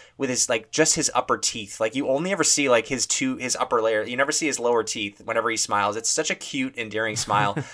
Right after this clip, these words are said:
Speaker 2: Yeah.
Speaker 1: And then he'll switch instantly to the worried, sad face Jim Carrey. Like, it, it's such a switch that he can do.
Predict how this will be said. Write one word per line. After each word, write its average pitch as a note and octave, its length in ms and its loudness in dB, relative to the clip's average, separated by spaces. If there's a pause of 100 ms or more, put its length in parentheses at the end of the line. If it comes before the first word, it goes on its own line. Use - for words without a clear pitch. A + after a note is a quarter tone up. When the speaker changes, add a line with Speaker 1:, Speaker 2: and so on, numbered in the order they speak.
Speaker 2:
Yeah. C#3 180 0
Speaker 1:
And C#3 140 6
then C#3 180 6
he'll C#3 160 4
switch - 320 2
instantly C3+ 380 -2
to A#2 120 -6
the A#2 100 0
worried, A2+ 420 -2
sad A#2+ 320 4
face G#2 240 -2
Jim G2+ 240 -4
Carrey. F#2 320 -6
Like, G#2+ 180 -4
it, A2 120 -6
it's B2 160 -4
such C#3 200 0
a D3+ 60 0
switch - 560 2
that A2 120 -2
he A2+ 80 -10
can G2+ 200 -10
do. G#2 360 -2